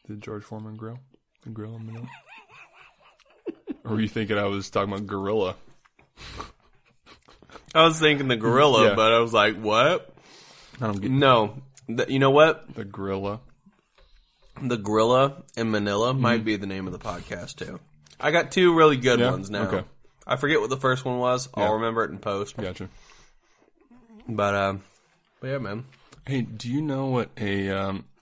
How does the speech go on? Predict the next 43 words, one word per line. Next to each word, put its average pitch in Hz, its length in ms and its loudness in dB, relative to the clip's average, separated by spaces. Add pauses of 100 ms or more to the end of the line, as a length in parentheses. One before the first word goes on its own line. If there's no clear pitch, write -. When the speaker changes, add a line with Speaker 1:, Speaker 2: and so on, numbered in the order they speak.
Speaker 1:
have 113 120 -8
you 135 100 -4
ever 131 220 -2
been 104 200 -4
called 104 240 -2
a 101 60 -2
dingaling? 98 640 -4 (460)
Hey, 123 160 -6
dingaling. 104 640 -4 (460)
You 120 60 -6
ever - 20 -2
been 120 100 -2
called 113 220 -2
that? 127 60 2
Speaker 2:
Yeah. 113 260 4 (500)
Speaker 1:
Do 147 60 -10
you - 20 -4
know 160 60 -4
that's 165 120 -8
a 117 60 -6
toy? 104 460 -4 (1300)
And 110 140 -4
it's 104 160 -6
not 139 260 0
what 180 140 -6
you 170 60 -8
think 190 160 -2
it 104 80 -2
is. 107 380 -2
It 117 80 -2
is 113 220 0
a, 104 380 0
uh, 95 400 -4 (1040)
it 120 80 -8
is 101 120 -6
a, 98 80 -4
like, 101 200 -6
a 95 80 -6
tin 120 380 -4
toy 95 300 -4
from 101 180 -10
the 92 60 -10
sixties. - 560 -12